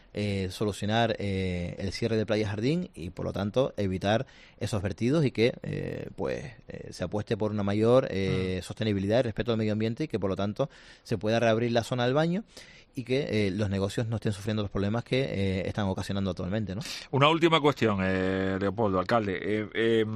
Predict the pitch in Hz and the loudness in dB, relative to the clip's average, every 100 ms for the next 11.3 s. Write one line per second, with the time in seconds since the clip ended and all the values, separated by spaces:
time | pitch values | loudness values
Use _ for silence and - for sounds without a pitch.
0 | 110 107 127 180 165 139 - 170 147 - | -6 -4 0 4 4 2 2 2 2 2
1 | 143 143 123 131 131 127 - - 131 - | 4 2 4 4 4 2 -2 4 4 4
2 | 143 139 107 143 135 131 123 117 110 110 | 0 0 2 2 4 2 2 0 0 2
3 | 110 110 104 101 123 120 120 113 131 131 | 4 2 2 0 0 2 2 2 2 2
4 | 123 113 120 104 127 117 110 135 127 117 | 2 2 2 2 2 2 2 4 4 2
5 | 113 104 107 113 113 110 117 139 156 113 | 2 2 0 0 0 2 2 2 0 0
6 | 104 - 110 101 - - - - 107 110 | 0 2 2 2 -6 -20 -2 0 4 4
7 | 110 107 104 104 101 107 104 110 107 107 | 4 4 4 4 4 2 2 0 2 0
8 | - 117 127 117 104 104 101 101 104 104 | 2 2 2 0 0 0 0 2 4 4
9 | 117 131 156 101 101 110 110 117 107 107 | 2 -2 -4 -2 -2 0 2 4 4 4
10 | 123 117 113 110 101 120 - 104 92 120 | 4 4 4 4 4 2 2 0 0 -2
11 | 170 82 | -2 -4